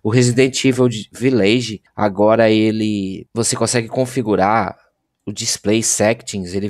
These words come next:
aparece, o, foi atualizado pro D X V K um ponto nove ponto dois e o V K D três D.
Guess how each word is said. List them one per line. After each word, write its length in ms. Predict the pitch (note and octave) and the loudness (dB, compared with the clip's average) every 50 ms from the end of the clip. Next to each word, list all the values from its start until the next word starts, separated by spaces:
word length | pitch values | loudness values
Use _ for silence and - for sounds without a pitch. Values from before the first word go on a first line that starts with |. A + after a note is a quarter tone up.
| G2 | -4
aparece, 800 | G2+ - - B2 A2+ G#2 G2 G#2 B2+ C#3 B2 - - - G#2+ G2 | -4 -2 0 0 2 2 2 2 0 0 -2 -6 -8 -6 -6 -6
o, 120 | F#2+ - - - _ | -6 -8 -12 -18 _
foi 160 | - - D3 | -6 -2 0
atualizado 720 | D3 C3+ - C3 A#2+ A#2 B2 A#2 - G#2+ A2+ - - A2 | 0 0 2 0 0 0 0 -2 0 0 0 0 -2 -6
pro 120 | - - A2 | -10 -10 -10
D 120 | G2+ G#2+ | -10 -10
X 240 | - - G#2+ G2 G2 | -12 -12 -14 -10 -8
V 100 | C3 C#3+ | -8 -8
K 340 | C#3 - G#2 G#2+ A#2+ C3 A2 | -6 -4 -4 -2 -2 -2 -4
um 120 | G#2 G#2+ | -6 -6
ponto 280 | - A2+ A2 G2+ - G2+ | -6 -8 -8 -6 -6 -8
nove 320 | G2+ G2+ G#2 G#2+ G2 F3+ | -6 -4 -6 -6 -6 -10
ponto 320 | - _ F#2 G2+ - D#3 | -16 _ -16 -10 -10 -10
dois 420 | C#3+ A2+ G2 G2+ C3+ C#3+ C#3+ C3 B2 | -6 -4 -2 -2 0 0 -2 -4 -4
e 80 | A#2+ | -6
o 40 | B2 | -6
V 140 | A2+ A#2+ A#2 | -4 -6 -6
K 160 | B2 - G#2+ | -4 -4 -4
D 180 | G2+ G2 G#2+ G2+ | -4 -4 -6 -8
três 300 | - A2+ C3 C#3+ B2+ G#2 | -6 -4 -4 -4 -4 -6
D. 240 | F#2 - A#2 D3 | -4 -4 -4 -4